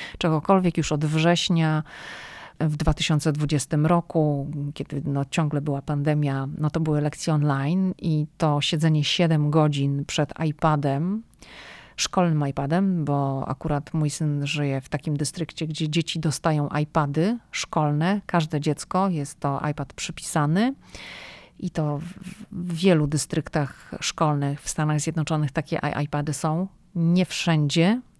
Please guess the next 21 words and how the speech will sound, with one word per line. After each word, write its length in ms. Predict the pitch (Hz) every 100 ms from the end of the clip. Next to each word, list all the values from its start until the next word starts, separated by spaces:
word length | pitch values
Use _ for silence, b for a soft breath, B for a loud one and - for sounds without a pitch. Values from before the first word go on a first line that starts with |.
| -
ale 240 | 156 156
w 60 | 147
wielu 340 | 151 156 143
są. 460 | - 160 160 226 269 B B B B B
Także 480 | - 160 156 165 165 -
on 120 | 165
spędzał, 840 | - 175 170 165 160 160 160 160 - _
no, 60 | 180
codziennie, 680 | - 196 170 160 160 160 170 180
no, 240 | 180 220
musiał 240 | 247 220
się 180 | 190 -
zalogować, 1160 | 175 170 156 147 143 160 170 - - - - 170
włączyć 440 | 165 165 151 170
kamerę 580 | - 160 151 143 156 170
i, 240 | - 156 160
i 40 |
siedzieć 340 | - 156 156
przed 180 | - 156
tą 180 | - 156
kamerą 680 | - 151 147 143 147 147